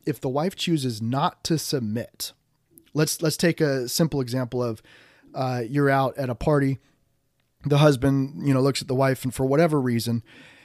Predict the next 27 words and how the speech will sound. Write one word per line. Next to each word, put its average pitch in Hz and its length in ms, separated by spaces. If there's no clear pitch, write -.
he 143 140
says 135 240
to 143 100
the 135 80
wife, 127 400
"Hey, 147 120
we 131 140
need 175 140
to 120 40
go 107 140
home." 98 260
And 131 300
the 127 60
wife 139 200
is 131 140
like, 117 220
"No, 202 180
I 110 80
don't 156 140
want 180 160
to. 117 100
I 107 60
wanna 127 140
stay 143 260
here. 143 180
I 143 60
wanna, 135 220